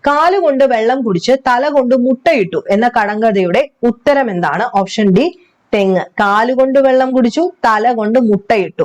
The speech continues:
അതാണ് തെങ്ങ്. അപ്പൊ നമ്മൾ പറഞ്ഞതുപോലെ തന്നെ, ആ, ഇത്ര ഈസി ആയിട്ടുള്ള ഒരു ചോദ്യമൊന്നും നമ്മൾ പ്രതീക്ഷിക്കരുത്. മേഖലകൾ നിങ്ങൾ മനസ്സിലാക്കി പോകാനായിട്ട് ശ്രദ്ധിക്കുക. ഇതേ മേഖലകൾക്കകത്ത് പ്രത്യേകിച്ച് കോൺസ്റ്റിറ്റ്യൂഷൻ ഒക്കെ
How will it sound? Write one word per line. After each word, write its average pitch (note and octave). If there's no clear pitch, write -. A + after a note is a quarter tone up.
അതാണ് F#3+
തെങ്ങ്. F3
അപ്പൊ -
നമ്മൾ A#3+
പറഞ്ഞതുപോലെ C4
തന്നെ, C4+
ആ, G#3
ഇത്ര G#3+
ഈസി C#4
ആയിട്ടുള്ള D#4
ഒരു C#4
ചോദ്യമൊന്നും C4
നമ്മൾ A#3+
പ്രതീക്ഷിക്കരുത്. A3
മേഖലകൾ D#4+
നിങ്ങൾ G#3+
മനസ്സിലാക്കി F3+
പോകാനായിട്ട് E3+
ശ്രദ്ധിക്കുക. D#3+
ഇതേ A3+
മേഖലകൾക്കകത്ത് A3+
പ്രത്യേകിച്ച് A3+
കോൺസ്റ്റിറ്റ്യൂഷൻ A3+
ഒക്കെ B3+